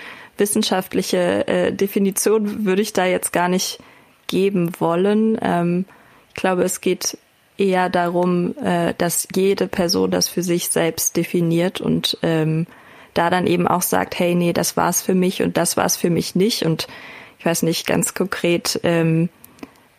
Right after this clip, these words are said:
ja, sieht man das vielleicht bei dieser Jungfräulichkeitsdebatte. Das wird ja oftmals über Penetration definiert, aber, ähm, das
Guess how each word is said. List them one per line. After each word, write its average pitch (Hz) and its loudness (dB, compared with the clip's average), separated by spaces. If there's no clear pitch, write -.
ja, 160 2
sieht - -2
man 170 2
das 175 0
vielleicht 180 0
bei 180 0
dieser 175 2
Jungfräulichkeitsdebatte. 170 0
Das - -2
wird 180 -2
ja 185 2
oftmals 180 0
über 180 0
Penetration 180 0
definiert, 180 0
aber, 165 2
ähm, 165 0
das - -2